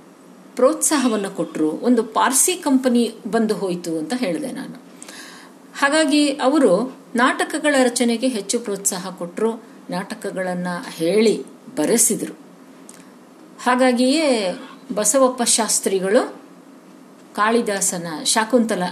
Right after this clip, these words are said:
ನಾಟಕವನ್ನ ಅವರು ಅನುವಾದ ಮಾಡಿದ್ದು. ಅದೊಂದೇ ಅಲ್ಲ, ಅದು ಒಂದನ್ನು ಉದಾಹರಣೆ ಅಂತ ಕೊಟ್ಟೆ ನಾನು ಅಷ್ಟೇ. ಅದರಂತೆ ಇನ್ನೂ ಎಷ್ಟೋ ನಾಟಕಗಳು, ಸಂಸ್ಕೃತದ ನಾಟಕಗಳು ಕನ್ನಡಕ್ಕೆ ಬಂದವು.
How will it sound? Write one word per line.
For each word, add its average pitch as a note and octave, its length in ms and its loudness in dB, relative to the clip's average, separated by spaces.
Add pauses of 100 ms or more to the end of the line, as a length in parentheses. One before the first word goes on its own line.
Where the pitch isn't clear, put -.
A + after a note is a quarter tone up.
ನಾಟಕವನ್ನ F3+ 680 -6 (400)
ಅವರು G3 440 -2
ಅನುವಾದ F3 480 -4
ಮಾಡಿದ್ದು. - 540 -4 (1160)
ಅದೊಂದೇ A3 320 0
ಅಲ್ಲ, G#3+ 120 2
ಅದು D#3+ 160 -4
ಒಂದನ್ನು A3+ 300 4
ಉದಾಹರಣೆ B3+ 580 4
ಅಂತ D4 220 2
ಕೊಟ್ಟೆ F3 240 -6
ನಾನು C4 320 -10
ಅಷ್ಟೇ. - 480 -14
ಅದರಂತೆ D4 420 2
ಇನ್ನೂ C#4+ 260 6
ಎಷ್ಟೋ E4+ 480 2
ನಾಟಕಗಳು, A#3+ 680 0
ಸಂಸ್ಕೃತದ B3+ 760 -2
ನಾಟಕಗಳು G3 1040 -2 (360)
ಕನ್ನಡಕ್ಕೆ A#3+ 640 2 (380)
ಬಂದವು. C#3+ 480 -2